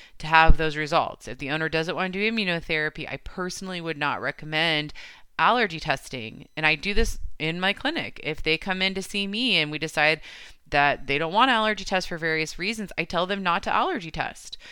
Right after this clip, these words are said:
because if they're not gonna do immunotherapy, it's just a lot of finances that are not gonna help us.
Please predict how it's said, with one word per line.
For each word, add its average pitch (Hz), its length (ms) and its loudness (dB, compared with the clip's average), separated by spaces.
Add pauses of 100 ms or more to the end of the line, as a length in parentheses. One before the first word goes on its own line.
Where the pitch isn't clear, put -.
(180)
because 175 320 4
if 165 80 -10
they're 180 100 2
not 185 180 6
gonna 214 120 -6
do 196 120 2
immunotherapy, 175 1000 0 (260)
it's 175 180 -4
just 185 220 0
a 180 60 -4
lot 165 280 0
of 190 160 2
finances 180 580 -2
that 151 200 0
are 151 100 -4
not 143 220 -2
gonna 147 200 -4
help 131 340 -6
us. 76 300 -6